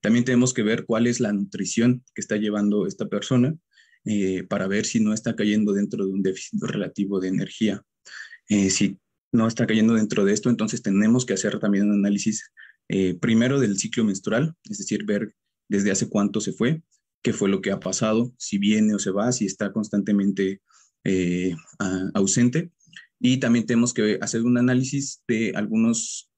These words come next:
problemas biológicos que pueden llegar a tener. Es decir, por ejemplo, bu-, bueno, más no, no, no más, no biológicos, sino más bien anatómicos, que, como por ejemplo pueden llegar a tener ovario poliquístico o incluso alteraciones a nivel anatómicos en el útero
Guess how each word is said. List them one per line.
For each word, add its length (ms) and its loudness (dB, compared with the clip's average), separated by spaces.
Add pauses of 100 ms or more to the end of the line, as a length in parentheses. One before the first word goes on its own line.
(120)
problemas 440 2
biológicos 440 -2
que 80 -8
pueden 200 0
llegar 240 -2
a 80 -4
tener. 320 0 (480)
Es 100 -8
decir, 220 -2
por 140 -2
ejemplo, 500 0
bu-, 280 -4 (260)
bueno, 160 2
más 160 2
no, 240 4
no, 240 2 (100)
no 140 2
más, 460 -2 (840)
no 220 2
biológicos, 560 0
sino 160 4
más 180 2
bien 200 2
anatómicos, 680 -6 (100)
que, 160 -4 (280)
como 240 -4
por 120 -2
ejemplo 320 0
pueden 220 -2
llegar 220 -2
a 80 -8
tener 300 -6 (280)
ovario 360 0
poliquístico 680 -2 (360)
o 300 2
incluso 420 0
alteraciones 680 0
a 40 2
nivel 300 2
anatómicos 580 0
en 120 4
el 120 4
útero 340 -2